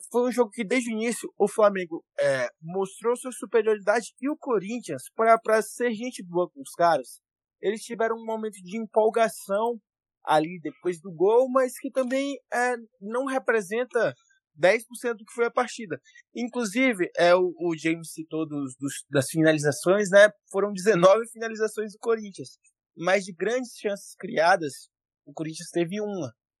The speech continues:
Então você percebe que, que, que, sabe, não dá pra você pegar os números e, e não, e não saber interpretá-los, né? Porque o número, ele é sim, fundamental pra você conseguir entender o futebol, pra você entender os caminhos que buscam,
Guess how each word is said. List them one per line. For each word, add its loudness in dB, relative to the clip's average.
Então -4
você 0
percebe 4
que, -10
que, -6
que, -16
sabe, 4
não -2
dá 2
pra -12
você -16
pegar 2
os -6
números -10
e, -10
e -8
não, 0
e -8
não -4
saber -2
interpretá-los, -2
né? -2
Porque -6
o 2
número, 0
ele 0
é 2
sim, -12
fundamental 0
pra -4
você -10
conseguir -10
entender 2
o 0
futebol, 0
pra -4
você -4
entender 0
os -6
caminhos -2
que -8
buscam, 2